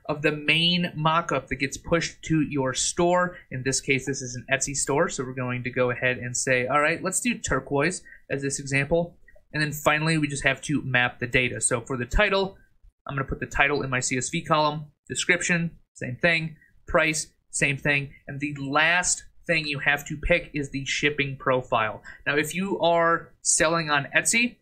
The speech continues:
you can either do one of two things. You can create a shipping profile inside of Etsy and put that in this box. So write the exact name of the shipping profile.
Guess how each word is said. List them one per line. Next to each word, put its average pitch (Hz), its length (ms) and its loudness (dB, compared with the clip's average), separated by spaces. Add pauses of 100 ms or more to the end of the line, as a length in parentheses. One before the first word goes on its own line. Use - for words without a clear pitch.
(280)
you 170 140 -2
can 156 160 -2
either 151 340 2
do 143 280 0
one 135 220 0
of 131 120 -4
two 131 160 -4
things. 110 400 -2 (600)
You 160 140 -4
can 156 120 -6
create 170 380 2
a 175 100 0
shipping 156 380 -2
profile 143 500 0
inside 151 340 0
of 127 80 0
Etsy 139 480 0 (420)
and 127 160 -6
put 147 220 -2
that 131 320 0 (240)
in 160 160 0
this 160 180 0
box. - 400 2
So 127 280 2 (160)
write 165 340 0 (200)
the 139 120 -6
exact 147 440 0
name 151 180 0
of 135 80 -6
the 131 60 -10
shipping 156 300 -4
profile. 147 540 2